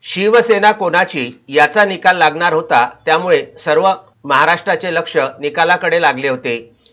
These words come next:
शिवसैनिक शिंदे गट, जिल्हा शिवसेना प्रमुख गोपाल पाटील यांच्या मार्गदर्शनाखाली कार्यकर्ते मोठ्या संख्येने दर्यापूर येथील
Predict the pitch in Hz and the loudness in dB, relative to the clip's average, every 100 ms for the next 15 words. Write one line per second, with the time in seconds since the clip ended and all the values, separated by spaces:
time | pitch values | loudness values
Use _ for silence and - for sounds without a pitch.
0 | _ _ - 165 202 214 202 175 156 - | _ _ -10 -2 0 0 0 -2 -4 -10
1 | - 160 160 185 180 202 202 _ 123 151 | -12 -10 -6 -6 -2 -2 -4 _ -12 -6
2 | 165 180 175 165 160 160 165 156 175 160 | -4 -4 -4 -4 -2 -2 -2 -2 -4 -4
3 | 156 - _ _ - 135 151 190 196 180 | -6 -12 _ _ -4 -2 2 0 2 -2
4 | 190 190 175 180 175 151 143 156 156 156 | -2 -4 -4 -4 -2 -2 0 -2 -2 -4
5 | 156 160 175 139 127 - 147 165 175 170 | -6 -4 -4 -6 -8 -2 0 0 -2 -4
6 | 156 127 127 _ _ - 143 156 190 190 | -4 -4 -6 _ _ -4 0 0 0 -2
7 | 151 151 175 135 131 - 135 165 180 196 | -4 -4 -2 -2 -6 -8 -4 -2 -2 -4
8 | 196 185 151 | -8 -6 -8